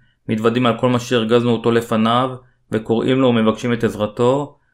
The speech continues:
אלוהים ללא ספק יענה לנו. לאחר מכן, עלינו לקבל בתודה את כל מה שהוא עשה למעננו. זוהי אמונה.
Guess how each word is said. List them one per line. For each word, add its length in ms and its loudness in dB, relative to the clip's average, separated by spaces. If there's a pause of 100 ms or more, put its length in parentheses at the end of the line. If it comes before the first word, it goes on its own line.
(260)
אלוהים 320 0
ללא 160 -2
ספק 560 -6
יענה 340 0
לנו. 480 -6 (500)
לאחר 280 0
מכן, 500 -2 (560)
עלינו 260 2
לקבל 360 2
בתודה 380 2
את 140 0
כל 120 2
מה 120 2
שהוא 200 0
עשה 200 0
למעננו. 840 -2 (460)
זוהי 340 4
אמונה. 460 2